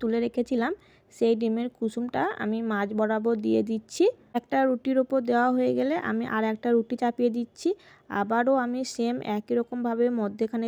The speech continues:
দিয়ে দিচ্ছি ডিমের কুসুমটা, তারপর আর একটা রুটি চাপিয়ে দিচ্ছি। এরপর মাঝখানে আঙুল দিয়ে একটু ভাঁজ করে দিচ্ছি। তোমরা দেখতে পাচ্ছ এই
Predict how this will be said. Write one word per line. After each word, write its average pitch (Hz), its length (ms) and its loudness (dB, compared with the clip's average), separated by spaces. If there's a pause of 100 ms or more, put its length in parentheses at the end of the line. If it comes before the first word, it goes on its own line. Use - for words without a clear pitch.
দিয়ে 214 200 4
দিচ্ছি 220 300 -4
ডিমের 226 300 -2
কুসুমটা, 240 440 -2 (460)
তারপর 208 260 0 (160)
আর 190 60 4 (100)
একটা 208 220 -6
রুটি 220 280 -4
চাপিয়ে 233 340 0
দিচ্ছি। 233 320 -4 (760)
এরপর 247 300 2 (180)
মাঝখানে 254 540 -2 (160)
আঙুল 226 240 2 (120)
দিয়ে 262 180 4 (200)
একটু - 240 -4 (460)
ভাঁজ 214 240 2 (120)
করে 254 240 8
দিচ্ছি। 247 300 -2 (180)
তোমরা 220 200 -2 (120)
দেখতে 220 340 -2
পাচ্ছ 233 260 0 (720)
এই 240 80 8